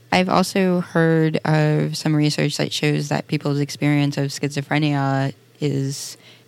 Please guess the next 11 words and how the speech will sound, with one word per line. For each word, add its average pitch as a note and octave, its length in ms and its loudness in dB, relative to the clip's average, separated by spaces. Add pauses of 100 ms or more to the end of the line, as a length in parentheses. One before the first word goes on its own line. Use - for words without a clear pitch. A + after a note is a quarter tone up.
shaped - 560 -2
on C#3 760 -2
which C#3+ 260 -2
country C3+ 400 -4
they're C3+ 240 0
living C3+ 300 0
in E3 340 0
and E3 260 -2
the C#3 60 -2
types C#3 320 -6
of C3+ 400 -4